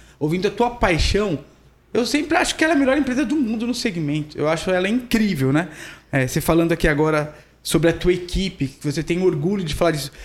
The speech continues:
Tem alguma coisa que nesses vinte e seis anos seja um marco pra você, você fala assim, "Eu tenho muito orgulho de ter participado dessa operação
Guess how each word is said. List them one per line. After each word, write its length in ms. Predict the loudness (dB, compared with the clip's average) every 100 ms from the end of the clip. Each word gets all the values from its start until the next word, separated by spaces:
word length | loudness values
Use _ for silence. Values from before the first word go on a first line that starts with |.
| -6 0
Tem 120 | 2
alguma 420 | 4 4 2 2
coisa 320 | 2 0 0
que 160 | -2 -4
nesses 240 | -4 -6
vinte 200 | -6 -6
e 20 |
seis 260 | -2 -2 0
anos 240 | -2 -4
seja 380 | -8 -4 -2 -2
um 40 | -2
marco 400 | -2 -2 -2 -2
pra 140 | -4
você, 160 | -2 -4
você 100 | -4
fala 120 | -2
assim, 160 | -4 -6 -10 -6
"Eu 80 | -4
tenho 260 | -2 -2
muito 380 | 0 0 0 -2
orgulho 500 | -2 -2 -2 -4 -6 -12 _
de 80 | -8
ter 140 | -6
participado 520 | 0 -2 -2 -2 0 0
dessa 340 | 0 0 0
operação 680 | 0 0 0 -2 -2 -2